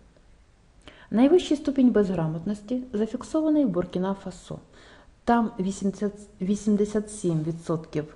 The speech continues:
дорослого населення, е, не можуть читати і писати. У нас в Україні, здається, з грамотністю все в порядку, проте окремі носії мови допускають у своєму усному чи писемному мовленні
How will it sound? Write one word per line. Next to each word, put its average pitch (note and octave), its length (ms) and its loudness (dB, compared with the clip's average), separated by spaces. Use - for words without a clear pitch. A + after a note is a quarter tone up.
дорослого E3+ 500 -2
населення, G#3 600 0
е, C#3 200 0
не A3+ 180 8
можуть E3 380 4
читати F#3+ 520 -4
і E3+ 60 -2
писати. - 540 -12
У A#3+ 60 4
нас D4+ 300 4
в - 20 -4
Україні, A#3 380 2
здається, F#3+ 380 0
з E3 40 -8
грамотністю D#3+ 580 -4
все D#3+ 240 -4
в E3 80 -4
порядку, B3+ 580 -4
проте D4 560 2
окремі F3 680 2
носії E3 420 -2
мови C#4+ 360 0
допускають G3 760 0
у F3 60 -4
своєму E3 540 -2
усному D#3+ 400 -4
чи D#3 140 -10
писемному D#3 540 -4
мовленні G#3+ 560 -2